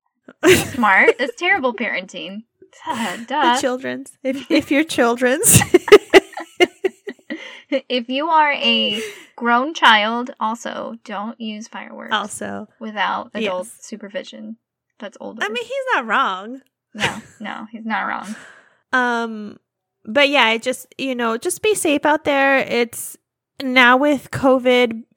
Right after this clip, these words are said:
Speaker 1: the restrictions letting up quite a bit in the States,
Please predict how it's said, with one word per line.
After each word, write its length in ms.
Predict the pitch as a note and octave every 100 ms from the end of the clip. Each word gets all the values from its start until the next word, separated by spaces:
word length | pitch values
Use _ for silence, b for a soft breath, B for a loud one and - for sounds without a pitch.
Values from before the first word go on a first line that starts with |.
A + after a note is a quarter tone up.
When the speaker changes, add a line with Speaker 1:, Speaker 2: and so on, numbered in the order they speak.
| -
Speaker 1:
the 280 | G#3+ A3+ B3
restrictions 1040 | A#3 A#3 B3 A#3 - B3 A#3+ A3+ A#3 A3 -
letting 300 | A#3+ A#3 A3+
up 220 | A3 - - - - -
quite 360 | - B3+ B3+ A#3+
a 140 | G3+ -
bit 240 | A3+ A3+ -
in 160 | G#3+
the 100 | G#3
States, 520 | G3+ - G#3 G3+ G3